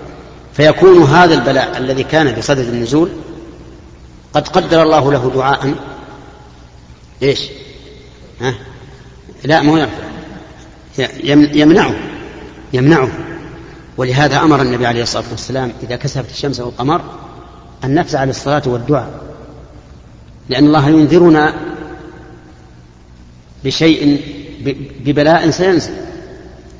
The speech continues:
ولهذا قال: "يخوف الله بهما عباده"، ولم يقل:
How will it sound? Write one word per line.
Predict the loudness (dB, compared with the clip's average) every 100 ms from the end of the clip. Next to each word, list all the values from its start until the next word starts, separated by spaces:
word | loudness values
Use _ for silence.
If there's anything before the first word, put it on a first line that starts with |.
| -20 -8
ولهذا | -4 0 0
قال: | 0 0 0
"يخوف | 2 6 8 6 4
الله | 0 2
بهما | 0 0 0 -2
عباده"، | 0 0 0 0
ولم | 2 2 2
يقل: | 2 -2